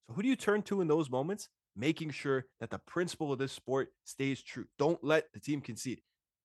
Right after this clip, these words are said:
Kim Min Jae has the task of anchoring the other side of this pitch for the most exciting team in, in Europe.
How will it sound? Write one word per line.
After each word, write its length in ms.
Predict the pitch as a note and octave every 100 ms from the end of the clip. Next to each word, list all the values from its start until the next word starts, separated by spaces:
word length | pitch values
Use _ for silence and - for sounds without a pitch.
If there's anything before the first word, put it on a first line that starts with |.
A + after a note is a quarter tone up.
| - - _ -
Kim 160 | G#3
Min 160 | G#3 F#3+
Jae 380 | C3+ C#3+ A#2+ A2+ _ _ _ _ _ _ -
has 260 | D3+ F3
the 100 | E3
task 340 | D3 C#3 C#3+ -
of 100 | B2
anchoring 340 | C#3+ D3 C#3+
the 140 | B2 B2
other 240 | - D3
side 240 | C#3 C3 B2
of 80 | A2+
this 160 | A#2
pitch 320 | - A#2 A2 - _ _ _ _ _ -
for 80 | -
the 80 | B2+
most 220 | C3+ C3+
exciting 360 | C3 - B2+ B2
team 240 | - B2+
in, 180 | A#2+ G#2+ -
in 140 | A2+
Europe. 220 | G#2+ G#2